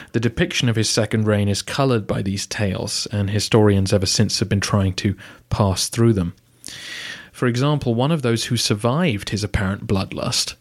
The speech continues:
was the son of Absimar. We know that he was forced into the service of the church,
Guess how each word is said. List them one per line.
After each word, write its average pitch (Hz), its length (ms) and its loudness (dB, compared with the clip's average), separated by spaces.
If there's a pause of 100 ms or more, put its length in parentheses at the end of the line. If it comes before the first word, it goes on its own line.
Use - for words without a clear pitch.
(160)
was 117 240 2
the 123 100 2
son 135 680 2
of 127 120 2
Absimar. 143 680 -2 (1000)
We 123 140 4
know 151 160 4
that 123 140 4
he 127 100 4
was 113 160 2
forced 117 400 2
into 107 160 0
the 110 80 0
service 101 400 2
of 92 140 -2
the 95 40 -4
church, 143 640 0